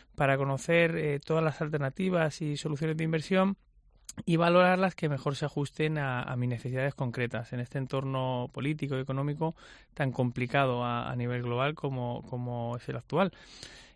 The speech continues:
Y bueno, los ponentes analizaron la situación macro y nos explicaron varias alternativas de inversión interesantes y complementarias. Y,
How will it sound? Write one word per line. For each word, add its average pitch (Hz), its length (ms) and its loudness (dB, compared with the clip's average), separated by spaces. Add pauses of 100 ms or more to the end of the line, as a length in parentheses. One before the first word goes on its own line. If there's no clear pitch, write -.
Y 160 60 0
bueno, 196 160 4
los 196 100 4
ponentes 180 460 2
analizaron 175 760 4
la 165 120 0
situación 170 400 0
macro 220 420 4
y 240 60 2
nos 170 160 0
explicaron 151 440 0
varias 156 240 0
alternativas 147 1120 0
de 151 160 -4
inversión 147 800 2
interesantes 175 960 -2
y 170 60 -4
complementarias. 165 720 0 (680)
Y, 147 360 4